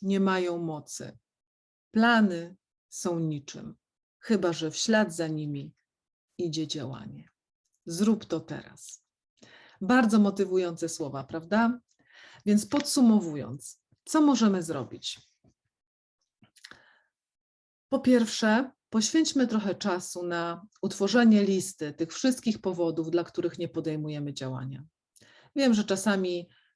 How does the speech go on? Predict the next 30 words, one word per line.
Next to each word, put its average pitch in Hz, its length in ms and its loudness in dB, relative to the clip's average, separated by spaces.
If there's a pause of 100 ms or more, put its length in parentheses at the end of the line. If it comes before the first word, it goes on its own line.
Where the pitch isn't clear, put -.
obejrzymy 202 520 4
jakiś 202 280 0
webinar 175 480 -2
i 156 140 -6
idziemy 156 320 -4
dalej, 147 400 -8
ale 170 120 -2
ja 190 80 -2
naprawdę 196 420 0
gorąco 196 420 -2
zachęcam 165 460 -8
do 160 80 -12
tego, 165 240 -6
żeby 165 280 -6
zatrzymać 156 600 -6
się, - 200 -10 (360)
żeby 175 220 -10
wziąć 196 340 2
kartkę 202 340 -4
papieru 147 560 -8
i 160 60 -8
żeby 170 220 -4
zapisać 196 760 -4
te 180 120 -6
powody, 160 680 -6
dla 165 120 -6
których 175 380 -6
nie 180 120 -6
podejmujesz 185 680 -2
działania. 147 520 -6